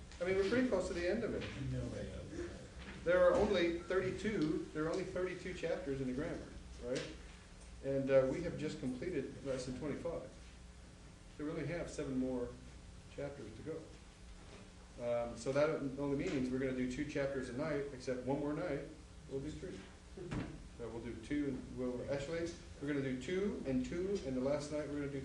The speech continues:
Speaker 1: three. Um, but what is in the last chapter? Proper names, special uses of the cases, optative mood, the article, and various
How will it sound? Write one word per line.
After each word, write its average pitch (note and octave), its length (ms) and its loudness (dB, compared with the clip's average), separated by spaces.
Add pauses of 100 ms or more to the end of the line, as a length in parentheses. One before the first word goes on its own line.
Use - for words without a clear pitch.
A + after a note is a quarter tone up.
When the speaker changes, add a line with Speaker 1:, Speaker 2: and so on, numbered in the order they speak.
Speaker 1:
three. C3+ 160 -4 (960)
Um, A#2 320 0 (1400)
but C3 360 2
what D3+ 180 2
is D#3+ 160 2
in D#3 80 0
the D3 80 4
last D3 260 4
chapter? D#3 460 0 (220)
Proper C#3 260 2
names, D3 380 2
special C#3+ 340 -2
uses C#3+ 240 -2
of C#3+ 140 -2
the C#3 60 -6
cases, C3 600 0 (160)
optative B2 480 -4
mood, A#2 320 -4 (800)
the A2 100 -6
article, A#2 300 -4
and A2 100 -8
various A2 300 -6